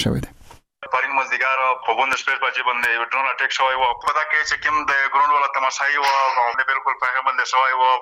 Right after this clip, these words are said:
Speaker 2: او دا یو ورنه دی، دا سلسله تقریباً د ډېر وخت نه په ساوت وزیرستان کې روانه ده. د دې د لامیر خان دی چې په ساوت وزیرستان کې دا بالکل د دغې خبرې تحقیقات وشي او هغه چې کوم په دا کې ملوث خلک دی، د هغې خلاف د فوري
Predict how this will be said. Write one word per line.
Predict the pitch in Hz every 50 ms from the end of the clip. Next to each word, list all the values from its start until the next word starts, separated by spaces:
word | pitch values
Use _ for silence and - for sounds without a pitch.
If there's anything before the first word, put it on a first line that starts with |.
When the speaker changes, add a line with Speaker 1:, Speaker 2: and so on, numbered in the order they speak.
| - - 120
Speaker 2:
او | 123 127 123 143
دا | 151 156 156
یو | 160 160
ورنه | 160 156 160 160 160
دی، | 156 156 156
دا | 151 151 151 - -
سلسله | 139 135 - 139 151 156 147 143
تقریباً | - 135 139 135 143 143 135
د | 135 -
ډېر | 143 139 143
وخت | 147 139 - 143
نه | 139 131 -
په | 135 131 131 127 127 -
ساوت | - 135 131 127 127
وزیرستان | 123 123 120 - - 131 131 135
کې | 131 131 120 120
روانه | 123 131 135 135 135
ده. | 135 135 127
د | - 131
دې | 127 123 - -
د | 131 127 131 131
لامیر | 127 123 120 123 - 151 156 147 143
خان | 147 151 151 151
دی | 151 151 147 147 147 139 -
چې | - 147 -
په | 131 -
ساوت | 143 143 139 - 135
وزیرستان | 131 - 127 123 - - 139 139 139
کې | 143 135 131
دا | 127 131
بالکل | 139 139 135 - 135 135 135 135 135 135 - -
د | - 131
دغې | 139 143 143 135 135 135
خبرې | 127 127 139 139 139 131 135
تحقیقات | 123 - - - - 143 139 - - 143
وشي | 139 - 135 131 127
او | 127 127
هغه | 123 123 123 123 123 - - 143 143 139 - -
چې | - -
کوم | 147 143 147 147 143 143 139 135 139 135 131 123 -
په | - 127 135
دا | 135 -
کې | 135 127 127
ملوث | 123 123 123 143 143 - 147
خلک | 143 139 135 139 135
دی، | 135 135 131 - -
د | 127 131
هغې | 143 143 135 135
خلاف | 135 135 139 135 131
د | 127 - 131
فوري | 135 135 139